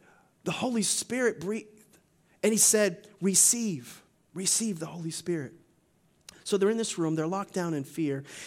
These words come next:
and behind closed doors, and Jesus steps into the room. Jesus comes into the room, and he doesn't bring them a meal. He doesn't bring them something circumstantial. He brings them what they really needed,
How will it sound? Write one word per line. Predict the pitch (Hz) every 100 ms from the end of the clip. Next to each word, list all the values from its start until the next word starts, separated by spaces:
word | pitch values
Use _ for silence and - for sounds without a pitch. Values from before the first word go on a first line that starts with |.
| -
and |
behind | 131 - 196 185
closed | - 160 147
doors, | 147 135 127 - - - -
and | 135
Jesus | - 165 117 -
steps | - - -
into | 127
the | 131 127
room. | 131 120 123 _ - - - -
Jesus | 226 240 214
comes | - 208 185
into | 214 220
the | 190
room, | 190 220 185 143 139 - - -
and | 190 175
he | 170 208 190 175 - -
doesn't | 226 240
bring | 214 220
them | 196
a | 180
meal. | 196 208 202 165 147
He | 180
doesn't | 190 202 214
bring | 214 214
them | 208 190
something | - 202 196 180
circumstantial. | - 196 196 175 202 190 170
He | 147 180
brings | 202 220 214
them | 214 196
what | 185
they | 190 156
really | 139 226 262 240
needed, | 220 208 147 139